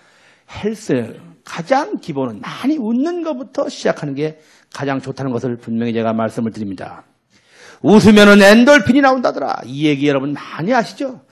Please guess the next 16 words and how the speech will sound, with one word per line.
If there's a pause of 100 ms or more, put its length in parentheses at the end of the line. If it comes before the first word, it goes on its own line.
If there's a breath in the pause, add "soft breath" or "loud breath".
(220 soft breath)
황소관
박사,
이상구
박사
다
얘기했습니다. (420 soft breath)
엔돌핀,
엔돌핀
하는데
다
아시겠지만
다시
한번
엔돌핀이란
게
무엇인가를